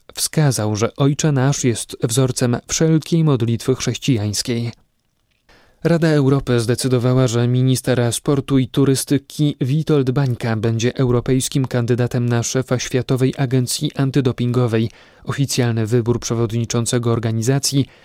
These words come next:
odbędzie się na listopadowym kongresie w Katowicach. Kadencja nowego szefa agencji rozpocznie się pierwszego stycznia przyszłego roku.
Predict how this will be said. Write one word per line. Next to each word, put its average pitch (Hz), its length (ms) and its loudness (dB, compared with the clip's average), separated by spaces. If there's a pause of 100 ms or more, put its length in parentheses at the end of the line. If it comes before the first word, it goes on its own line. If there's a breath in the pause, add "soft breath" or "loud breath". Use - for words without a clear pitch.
(140 loud breath)
odbędzie 165 360 2
się 180 160 0
na 139 220 2
listopadowym 123 880 0
kongresie 120 600 -2
w - 60 -8
Katowicach. 120 720 -4 (500 soft breath)
Kadencja 170 500 2
nowego 120 420 0
szefa 127 400 -2
agencji 127 580 2
rozpocznie 117 580 -2
się 117 180 -2
pierwszego 110 600 -4
stycznia 123 480 -2 (120)
przyszłego 120 460 -2
roku. 110 400 -2